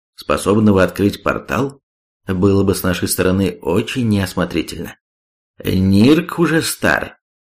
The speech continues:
хмуро возразил граф. «Но он же не слеп. До наступления темноты ещё два с половиной часа,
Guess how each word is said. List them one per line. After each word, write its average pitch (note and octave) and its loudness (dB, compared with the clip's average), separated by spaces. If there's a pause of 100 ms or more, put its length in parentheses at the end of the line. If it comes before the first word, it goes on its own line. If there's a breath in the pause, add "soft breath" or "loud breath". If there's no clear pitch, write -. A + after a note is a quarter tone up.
хмуро A#2 0
возразил B2 0
граф. G#2 0 (580)
«Но G2 2
он F#2+ 2
же F#2 2
не F#2+ 2
слеп. C#3 -2 (580)
До G2+ 0
наступления F#3 0
темноты G#2 0
ещё D#3 0
два F2+ 0
с - -4
половиной F#2+ 2
часа, - -6